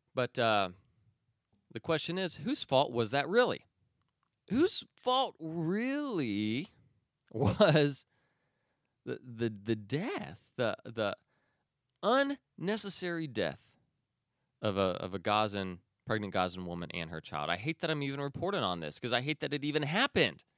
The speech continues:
in the first place. This wasn't necessary. This didn't have to happen. And what's even sick, sicker about it is that the, the Ga-, the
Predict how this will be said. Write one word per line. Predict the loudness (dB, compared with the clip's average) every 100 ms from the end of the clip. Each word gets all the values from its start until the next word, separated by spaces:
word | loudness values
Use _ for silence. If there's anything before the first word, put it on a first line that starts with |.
| _
in | 0 0
the |
first | 2 2 0 0
place. | -4 -2 -2 -6 -16 _ -8
This | -6 -6
wasn't | 2 4 4 0 -6 -12 _ _ _ -6
necessary. | -2 -2 -2 -2 -2 -2 -2 -6 _ _ _ _ _ _ _ _ -6
This | -4 -4
didn't | -4 -6 -6 -8 -10 _ _
have | -6 0 0 0 -8 _ _ -6
to | -2
happen. | 2 2 0 -6 -12 _ _ _
And | 0
what's | 2 2
even | 0 0 0
sick, | 0 0 0 -2 -2 -12
sicker | -6 -4 -2 -2 -2 -2
about | -2 0 0 -2
it | -6 _ _
is | -6 -2
that | -2 -2
the, | -10 -12 _
the | -8
Ga-, | -2 0 0 -2
the | -4 -4